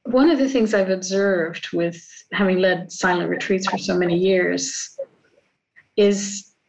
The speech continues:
people are often pushing their energy in their lives. They're, like, pushing themselves. And they come to retreat where the, some, some people come to retreat and the first two days are basically a form of collapse.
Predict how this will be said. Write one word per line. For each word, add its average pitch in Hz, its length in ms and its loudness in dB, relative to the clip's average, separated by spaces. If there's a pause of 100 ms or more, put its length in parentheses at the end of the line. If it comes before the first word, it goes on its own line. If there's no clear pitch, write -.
people 294 320 2
are 226 160 0
often 202 420 0
pushing 254 520 0
their 185 180 0
energy 170 760 0 (240)
in 185 160 4
their 170 140 2
lives. 175 440 0
They're, 170 140 2
like, - 260 -2
pushing 226 460 2
themselves. - 880 -8 (340)
And 190 140 2
they 180 80 2
come 247 300 2
to 269 100 -2
retreat 175 800 0 (800)
where 202 340 4
the, 202 200 -8
some, 254 360 -2
some 254 240 0
people 202 640 -2
come 226 180 4
to 208 80 2
retreat 196 320 2
and 190 120 2
the 190 40 2
first 226 320 0
two 214 140 0
days 185 280 2
are 175 80 -2
basically 214 460 0
a 170 60 -2
form 175 300 0
of 156 140 -4
collapse. - 840 -4